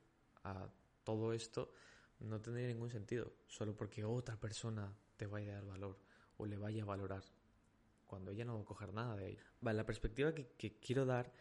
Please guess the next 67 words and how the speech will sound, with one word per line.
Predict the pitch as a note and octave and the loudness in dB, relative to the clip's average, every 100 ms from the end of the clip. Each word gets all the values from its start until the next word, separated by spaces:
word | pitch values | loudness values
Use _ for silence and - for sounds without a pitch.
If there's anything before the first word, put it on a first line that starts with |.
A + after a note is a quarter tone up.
| - - - - - _ | -20 -20 -20 -20 -20 _
es | - - | 2 2
la | A#2 B2 B2 | 2 0 2
que | A2 | 2
es | G#2+ | 2
de | A2+ | 2
cara | A#2 | 2
a | B2+ | 2
nuestras | A#2+ - | 0 -2
acciones, | F#2+ - A2+ F#2 F2+ | -8 -2 -2 -2 -6
como | - G2+ | -4 -2
he | |
dicho | F#2+ | -2
al | G2+ | -4
principio, | F#2+ - G2 F#2 F#2+ - | -4 -4 -6 -4 -6 -8
aquello | - F#2+ - A2 A2+ A2+ | -10 -10 -2 2 2 0
que | G#2+ | -2
van | G2+ G#2+ A2 - - - - - - - | 0 0 -2 -10 -20 -20 -20 -20 -18 -12
a, | G2 | -8
para | - F#2+ | -6 -6
aquellos | - G#2+ A2 | -2 -2 0
que | G#2+ | 0
van | G#2 | 0
a | |
empezar | A2 G#2+ G2 A2+ G#2+ | -2 -2 -2 0 0
a | G#2 | 0
pr-, | - - | -6 -4
a | |
emprender | G#2+ G2 G2 G2 | -6 -4 -4 -2
en | F#2+ | 0
algo, | B2 B2 A#2 A2 | 2 4 2 2
aquellos | G#2+ G#2 - | 0 -6 -4
que | G2+ | -4
van | G2+ | -4
a | |
estudiar | G2 - G2+ F#2+ | -6 -6 -4 -4
alguna | F#2+ F#2+ F#2 | -4 -6 -2
cosa, | C3 C3 - G#2+ G#2 - - - | 0 0 0 -2 -2 -14 -20 -6
algún | G#2 G2+ | -4 -2
nuevo | G2 | -4
trabajo, | F#2+ G2 B2 - G#2 | -2 2 2 2 -2
una | G2+ | -2
nueva | G2+ | -2
mudanza. | G#2 G2 G2+ A2+ - G2+ - - - - - | -2 -2 -2 -2 -4 -10 -10 -20 -20 -18 -4
Es | B2+ | -2
decir, | C#3 A#2+ G#2 | 0 0 -2
no, | B2 - | -4 -2
no | B2+ | -2
lo | |
estoy | E3 - | 0 2
viendo | B2+ A2+ G#2+ | 2 2 0
como | G#2+ G#2 | 0 0
que | G#2+ | 0
te | |
vayan | G#2 G#2 G2+ | 0 2 0
a | |
valorar | G2+ G2+ G2+ | 0 -2 -2
a | G#2 | -2
ti | - B2+ | -2 -2
como | A#2+ G#2+ | 0 2
persona | G#2 G2 A2 G2 | 0 -2 -2 0
los | G2 | 0
demás, | G2 F#2+ F#2+ - | 0 -2 -4 -4
sino | - A2+ | -2 0
valorar | A2 G#2+ G#2+ | 2 2 2
aquello | D3 D3 D3 D3 | 0 2 4 4
que | - G2 | 2 2
haces, | A2 - F#2 - | 0 0 -8 -8